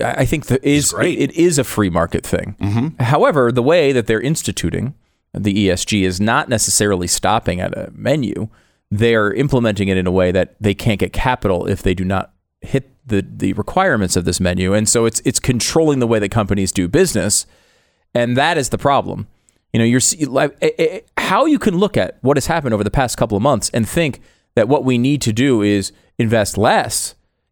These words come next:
Speaker 1: in fossil fuels is beyond me.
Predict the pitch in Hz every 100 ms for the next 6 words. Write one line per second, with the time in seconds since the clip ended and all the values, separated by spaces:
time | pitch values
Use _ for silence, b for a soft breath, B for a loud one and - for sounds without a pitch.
0 | - 117 110 101 95 - 196 117 95 98
1 | 82 - - - _ _ _ _ 131 127
2 | 214 233 202 180 113